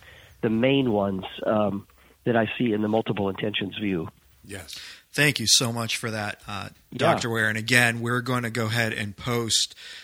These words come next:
Speaker 3: the, uh, previous podcasts that we did with you, uh, in the show notes so people can,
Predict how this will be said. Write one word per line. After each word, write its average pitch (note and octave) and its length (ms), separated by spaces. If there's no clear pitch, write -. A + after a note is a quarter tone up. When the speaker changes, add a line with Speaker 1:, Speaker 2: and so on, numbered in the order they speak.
Speaker 3:
the, A2 440
uh, G#2 340
previous B2+ 480
podcasts A#2+ 720
that A2+ 160
we A2+ 120
did A2 220
with A2+ 280
you, A2+ 380
uh, G#2+ 240
in A#2+ 140
the A2 60
show A#2+ 320
notes A2+ 320
so G#2+ 80
people A2+ 360
can, G#2+ 380